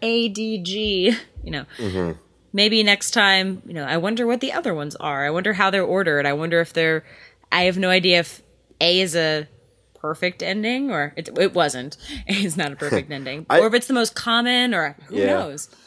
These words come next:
Speaker 2: That would actually be cool, would be, uh, the standard kinda on, uh, choice-based game thing that they do now is to see the percent, uh, you know, the percentage that other people made.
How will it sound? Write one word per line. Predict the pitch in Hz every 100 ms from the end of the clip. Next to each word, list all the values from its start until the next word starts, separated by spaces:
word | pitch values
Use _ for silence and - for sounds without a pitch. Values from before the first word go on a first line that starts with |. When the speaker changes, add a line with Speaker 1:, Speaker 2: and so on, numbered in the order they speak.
| - -
Speaker 2:
That | 139 156
would | 170
actually | 143 - 127
be | 104
cool, | - 110 107 104
would | 98
be, | 107 101 95
uh, | 92 87 80
the | 90 101
standard | - 107 104 104 87
kinda | 101 95 90 - - _ _ _ -
on, | 101 104 104 101
uh, | 95
choice-based | 90 - 107 101 - 107 101 -
game | 104 101 101
thing | 107 104 101
that | 98
they | 101
do | 98 101
now | 98 98
is | 98 92
to | 98
see | - 101
the | 92
percent, | - 90 - 95 92 - - - - - -
uh, | 92 90 90 85 - - - -
you | 101
know, | 98
the | 95
percentage | 98 95 104 101 90
that | 95 95
other | 95
people | 90 95 104
made. | 113 113 117 117